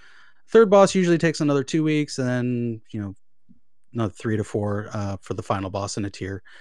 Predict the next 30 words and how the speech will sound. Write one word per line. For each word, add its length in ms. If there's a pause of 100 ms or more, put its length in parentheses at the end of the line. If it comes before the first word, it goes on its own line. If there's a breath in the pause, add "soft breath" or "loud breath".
(260 soft breath)
Uh, 220
I've 160
dipped 180
my 180
toes 560
into 320
Ultimate 320
raiding, 440 (100)
doing, 300
uh, 320 (640)
uh, 340 (680)
Uwu 260
right 200
now, 300 (440 loud breath)
uh, 480
up 100
to 100
Suppression, 560
so 560
I'm 360 (240)
working 380
on 200
that. 320
I, 160 (100)
I, 80 (480)
I 60
love 300
the 100
raiding 260
content. 460